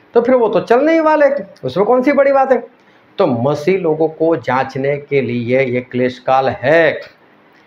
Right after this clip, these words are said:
उनमें उनको बने रहना पड़ेगा। लेकिन ये प्रचारक जो है वो क्या समझते हैं? नहीं, नहीं, परमेश्वर हमारे बहुत दयालु,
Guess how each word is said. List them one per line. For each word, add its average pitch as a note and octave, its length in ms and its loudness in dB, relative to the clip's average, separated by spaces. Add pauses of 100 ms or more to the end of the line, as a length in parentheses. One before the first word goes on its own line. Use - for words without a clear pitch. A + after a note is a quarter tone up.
(340)
उनमें G3+ 240 2
उनको G3 280 2
बने D#3+ 260 2
रहना D#3 260 2
पड़ेगा। F3+ 640 -2 (560)
लेकिन B3 440 0
ये G#3+ 100 4
प्रचारक D#3+ 560 -4
जो B2 200 -4
है C3+ 200 0 (580)
वो F#3 80 2
क्या G#3+ 160 2
समझते B2+ 460 -4
हैं? - 80 -16 (320)
नहीं, A#2 300 0
नहीं, D3+ 180 4
परमेश्वर B2 440 0
हमारे C3 240 0
बहुत C#3+ 220 0
दयालु, D3+ 480 0